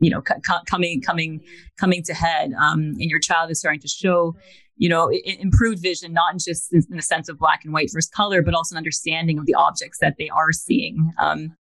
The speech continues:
an anecdote I always give is, is when you see a baby lying down and they're staring at the, the slits in the blinds,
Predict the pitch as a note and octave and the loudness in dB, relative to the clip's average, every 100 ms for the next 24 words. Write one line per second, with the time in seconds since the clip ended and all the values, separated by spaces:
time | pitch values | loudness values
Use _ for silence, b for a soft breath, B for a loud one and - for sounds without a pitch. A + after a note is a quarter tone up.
0 | _ - E3 E3+ F3 F3 D#3 D#3 D3+ D#3+ | _ -2 0 -2 -4 2 2 2 -2 -4
1 | C#3+ - D#3 D#3 D#3+ E3 - D3+ E3 D#3 | -4 -2 -2 0 0 0 -2 -4 -2 -4
2 | D#3+ - E3 C#3 D#3 D#3 D3+ - D#3+ - | -4 2 2 4 -2 -4 -4 0 -2 0
3 | E3 D#3+ D#3 E3+ D3+ D3+ D3+ D#3+ D#3 D#3+ | 0 0 0 -2 0 0 -4 -8 -2 -2
4 | - - E3 E3 E3+ - D#3 - E3 D#3 | -2 -2 0 0 2 0 0 -2 0 2
5 | - D3+ - E3+ - - E3 D3 D#3 D3 | 2 -6 -4 -6 -6 -2 2 2 2 2
6 | D3+ E3+ G#3+ A#3+ - | 2 2 0 0 -6